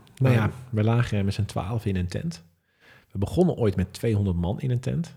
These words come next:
Speaker 1: Nou, dat gaf zoveel licht. Dan kon je onderhand, eh, de Kim Kardashians, eh, in Amerika mee, eh, licht zijnen. Eh,
Speaker 2: Licht
Speaker 1: maar
Speaker 2: waardoor? Door mobieltjes of, eh,
Speaker 1: Nee, gewoon licht. Gewoon, eh, ja, we
Speaker 2: Ja.
Speaker 1: moesten op tijd allemaal uit.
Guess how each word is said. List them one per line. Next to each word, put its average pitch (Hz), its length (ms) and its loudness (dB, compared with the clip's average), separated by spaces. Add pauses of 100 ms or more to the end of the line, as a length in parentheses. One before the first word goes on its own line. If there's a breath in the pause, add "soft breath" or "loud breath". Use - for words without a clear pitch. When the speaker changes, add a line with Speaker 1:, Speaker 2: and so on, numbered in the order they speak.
(400)
Speaker 1:
Nou, 101 180 -4
dat 87 180 -8
gaf - 200 -10
zoveel 101 300 2
licht. 90 340 -2
Dan - 100 -8
kon 92 120 -4
je 78 60 -4
onderhand, 90 360 -2
eh, 87 160 0
de 92 80 -6
Kim 95 180 -2
Kardashians, 90 540 -2
eh, 85 180 -2
in 90 80 -2
Amerika 92 400 0
mee, 87 340 -2
eh, 85 140 -4
licht 92 260 -4
zijnen. 113 360 -2 (640 loud breath)
Eh, - 120 -14 (100)
Speaker 2:
Licht 107 80 4
Speaker 1:
maar 104 180 6 (160)
Speaker 2:
waardoor? 123 360 2
Door 120 140 2
mobieltjes 120 540 2
of, 120 180 0
eh, 117 180 4
Speaker 1:
Nee, 101 200 4
gewoon 98 240 2
licht. 90 300 -2
Gewoon, 92 400 -2
eh, 98 200 -6
ja, 87 240 0 (100)
we 104 80 2
Speaker 2:
Ja. 107 60 2
Speaker 1:
moesten 123 180 4
op - 60 -6
tijd 113 180 2
allemaal 104 220 -2
uit. 113 200 0